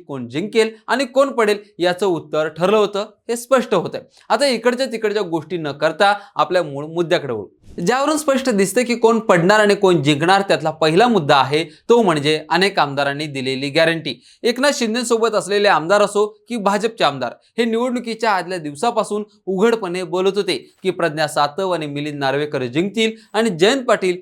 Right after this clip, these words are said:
यांचा पराभव होईल. इतकंच काय, महाविकास आघाडीचेच आमदार कैलास गोरंट्याल हे देखील ठामपणे माध्यमांसमोर बोलत होते की काँग्रेसचीच मतं फुटणार आहेत आणि असं चित्र समोर असतानाही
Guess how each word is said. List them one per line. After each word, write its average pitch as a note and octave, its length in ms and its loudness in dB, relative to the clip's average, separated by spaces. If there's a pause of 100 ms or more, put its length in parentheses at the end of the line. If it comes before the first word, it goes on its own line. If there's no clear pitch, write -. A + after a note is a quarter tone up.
(140)
यांचा F3+ 440 0
पराभव F3+ 460 2
होईल. F3 280 -2 (260)
इतकंच D4 400 2
काय, B3 220 4 (180)
महाविकास A#3+ 560 4
आघाडीचेच G3+ 560 4
आमदार F3 340 4
कैलास E3 380 0
गोरंट्याल F3+ 480 2
हे F3 220 2
देखील E3 420 0
ठामपणे D#3 440 0
माध्यमांसमोर D3 680 -4
बोलत D3 340 -2
होते A3 240 4 (260)
की C4+ 100 0
काँग्रेसचीच B3 600 0
मतं G3 280 -4 (140)
फुटणार A3 300 2
आहेत E3+ 140 2 (220)
आणि E3 140 -2
असं E3+ 160 -2
चित्र F#3 340 -2
समोर A3+ 260 -2
असतानाही G#3 520 -2